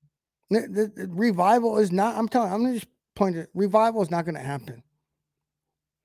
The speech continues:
It may be in your church, definitely, when you dismiss the gifts of the Spirit, when you don't allow the Holy Spirit to move, when you quench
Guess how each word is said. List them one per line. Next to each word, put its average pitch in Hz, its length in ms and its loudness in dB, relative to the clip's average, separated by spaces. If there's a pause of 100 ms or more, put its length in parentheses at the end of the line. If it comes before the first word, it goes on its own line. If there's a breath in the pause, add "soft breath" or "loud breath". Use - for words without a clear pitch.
(1160)
It 185 240 6
may 202 180 8
be 180 260 2 (600)
in 196 160 10
your 151 100 2
church, 156 460 -2
definitely, 143 600 -4 (100)
when 165 140 4
you 160 320 0
dismiss 151 580 -6 (840)
the 165 60 -4
gifts 156 240 -6
of 156 40 -4
the 156 60 -6
Spirit, 190 300 -2
when 135 80 -2
you 143 60 0
don't 160 160 2
allow 156 240 2
the 156 80 0
Holy 165 180 2
Spirit 165 240 -4
to 190 60 -6
move, 185 140 2
when 165 160 4
you 165 80 4
quench - 540 4